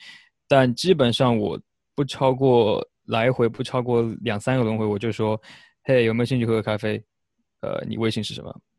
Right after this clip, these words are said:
啊，因为如果他不给我，他没有这个兴趣的话，我聊得再多，我觉得他也没有，就是说有兴趣忽然会很增加很多，因为我觉得我的 profile 已经很说，很说明事情了。就如果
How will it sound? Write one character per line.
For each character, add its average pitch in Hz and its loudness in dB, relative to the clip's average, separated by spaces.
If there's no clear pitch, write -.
啊， 104 -4
因 135 0
为 127 6
如 135 2
果 127 6
他 127 2
不 156 0
给 123 2
我， 110 2
他 139 -4
没 127 0
有 139 2
这 - -8
个 127 0
兴 131 -2
趣 117 -6
的 - -6
话， - -10
我 117 2
聊 113 2
得 131 4
再 131 2
多， 113 2
我 104 0
觉 110 -2
得 101 0
他 113 -6
也 107 -4
没 104 -4
有， 107 -4
就 123 -4
是 - 0
说 113 2
有 107 2
兴 135 -2
趣 113 -2
忽 127 0
然 110 0
会 120 -2
很 104 -4
增 113 -6
加 117 -2
很 104 -6
多， 101 -4
因 131 -2
为 131 0
我 113 0
觉 117 0
得 123 2
我 110 0
的 107 -4
profile 127 2
已 101 -4
经 117 -2
很 110 -6
说， 127 -2
很 135 0
说 202 6
明 214 4
事 185 2
情 113 -2
了。 65 -8
就 151 -2
如 160 4
果 147 4